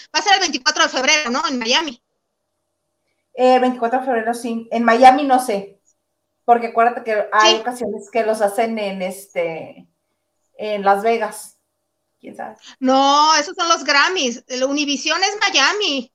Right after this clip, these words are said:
Speaker 1: ahí. Ya peluceando, ¿verdad? No, los Grammys sí, sí, sí se van a,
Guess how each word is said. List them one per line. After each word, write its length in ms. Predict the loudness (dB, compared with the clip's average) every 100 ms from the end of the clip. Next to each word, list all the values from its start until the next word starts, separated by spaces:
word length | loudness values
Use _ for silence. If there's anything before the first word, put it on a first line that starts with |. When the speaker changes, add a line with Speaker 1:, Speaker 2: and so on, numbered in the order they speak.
| -12
Speaker 1:
ahí. 380 | -8 -6 -8 -14 _ _ _ _ _ _ _ _ _ _ _ _ _ _ _ _ _ _ _ -8
Ya 180 | -8 -2
peluceando, 680 | 0 2 0 -2 0 2
¿verdad? 240 | 2 2 2
No, 80 | 2
los 140 | 2
Grammys 320 | 2 0 -2
sí, 220 | 0 0
sí, 240 | -2 -4 -4
sí 140 | -4
se 100 | -2
van 140 | 0 2
a, 240 | 0 -2